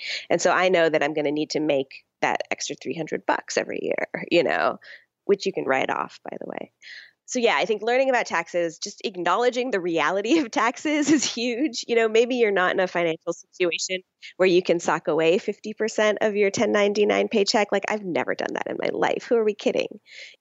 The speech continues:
Even if you can't sock away some of that paycheck, like, just understanding that, like, you're gonna need to deal with that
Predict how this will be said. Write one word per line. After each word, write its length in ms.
Even 300
if 160
you 160
can't 460
sock 300
away 220
some 200
of 80
that 200
paycheck, 520
like, 160
just 240
understanding 800
that, 160
like, 340
you're 280
gonna 380
need 300
to 80
deal 420
with 220
that 360